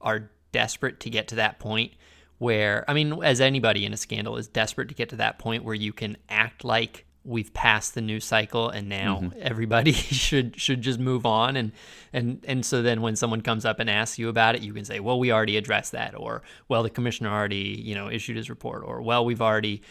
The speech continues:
Speaker 1: w-, you know, whatever the case may be. You, like you say, that's been done and now we're
Speaker 2: Right.
Speaker 1: on a new news cycle. And if this had all broken on, you know, April twenty-fifth in the middle of a season,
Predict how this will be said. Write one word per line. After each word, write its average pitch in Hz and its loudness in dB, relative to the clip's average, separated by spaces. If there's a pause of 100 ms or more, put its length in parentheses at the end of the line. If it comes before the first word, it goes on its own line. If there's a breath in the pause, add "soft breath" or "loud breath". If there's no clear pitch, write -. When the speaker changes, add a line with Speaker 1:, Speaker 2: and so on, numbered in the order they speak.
(140)
Speaker 1:
w-, 180 -8
you 156 2
know, 107 0
whatever 135 6
the 131 2
case 127 2
may 120 2
be. 110 -4
You, 117 -4
like 110 0
you 123 -2
say, 120 2
that's 117 6
been 131 -2
done 107 0
and 104 -8
now 110 0
we're - 4
Speaker 2:
Right. 110 2
Speaker 1:
on 104 -2
a 104 -4
new 113 -4
news 165 -2
cycle. 107 0 (260 soft breath)
And 143 0 (220)
if 196 0
this 180 0
had 143 0
all 139 2
broken 143 -2
on, 110 0 (280)
you 127 0
know, 113 2
April 123 0
twenty-fifth 135 0
in 127 -6
the 123 -2
middle 123 -2
of 127 0
a 117 -2
season, 151 -2